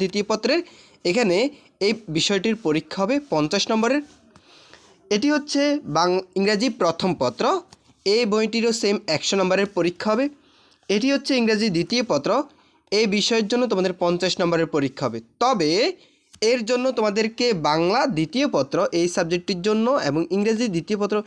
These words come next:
এই সাবজেক্টটির জন্য তোমাদের আলাদা করে একটা গ্রামার এবং ব্যাকরণ বই কিনতে হবে। এরপরে গণিত, এই সাবজেক্টটি হচ্ছে এটি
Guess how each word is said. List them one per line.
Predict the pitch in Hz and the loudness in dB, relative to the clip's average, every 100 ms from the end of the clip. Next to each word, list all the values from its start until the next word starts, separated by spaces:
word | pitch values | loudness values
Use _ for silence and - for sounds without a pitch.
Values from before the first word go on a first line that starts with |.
| - - _ 208 | -10 -20 _ -2
এই | 226 | 0
সাবজেক্টটির | 214 190 202 208 | 0 -2 -2 -2
জন্য | 220 220 214 | 0 0 0
তোমাদের | 190 185 - | 0 0 2
আলাদা | 165 180 208 | 2 2 0
করে | 226 226 | 0 -2
একটা | 214 226 170 | 0 -2 0
গ্রামার | 143 147 180 311 330 - 151 | 0 2 2 0 -2 -4 -2
এবং | 156 160 254 139 | 0 0 -2 -2
ব্যাকরণ | 165 170 185 180 170 | 0 0 0 0 0
বই | 175 339 349 - _ _ | 0 0 -4 -16 _ _
কিনতে | 220 208 190 | -2 0 0
হবে। | 123 107 - - - - - - _ 202 | 0 -2 -10 -20 -20 -20 -20 -20 _ -2
এরপরে | 226 277 180 | 0 0 2
গণিত, | 208 240 214 262 _ _ _ - _ 214 | 2 2 0 -2 _ _ _ -20 _ -2
এই | 247 | 0
সাবজেক্টটি | 240 208 240 247 240 | 0 0 -2 0 0
হচ্ছে | 240 254 165 | 0 0 0
এটি | 156 | 0